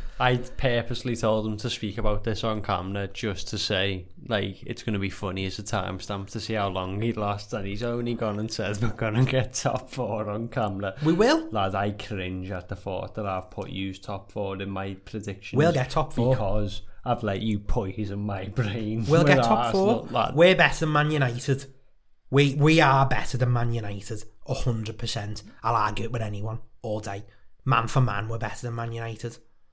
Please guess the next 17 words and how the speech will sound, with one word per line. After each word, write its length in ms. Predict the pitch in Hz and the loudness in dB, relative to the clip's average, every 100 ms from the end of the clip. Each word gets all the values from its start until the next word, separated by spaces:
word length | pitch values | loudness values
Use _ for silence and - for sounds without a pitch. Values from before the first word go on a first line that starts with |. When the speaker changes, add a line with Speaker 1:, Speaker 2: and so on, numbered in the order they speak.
| _ - | _ 0
Speaker 1:
I 180 | 117 | 0
don't 280 | 104 110 110 | 2 0 0
think 560 | 101 104 95 101 95 - - - _ - | -4 -4 -4 -6 -8 -14 -20 -20 _ -6
there's 180 | 113 | -6
a 80 | 98 | -2
Speaker 2:
I 180 | 127 135 | 4 6
would 40 | 151 147 | 8 8
Speaker 1:
player 40 | |
Speaker 2:
not 220 | 147 143 | 8 6
have, 320 | 127 139 131 - - _ - - - - - - - - - 127 | 6 4 2 -10 -20 _ -20 -20 -20 -20 -20 -20 -10 -8 -6 -2
I'd 120 | 117 | 2
have 180 | 113 113 | 2 2
three 260 | - 135 | 0 2
United 500 | 135 131 117 107 120 | 4 6 4 2 -2
players 300 | - 117 110 | -4 -4 -2
at 80 | 120 | -2
Arsenal. 460 | 107 101 - 110 | -4 -6 -8 -10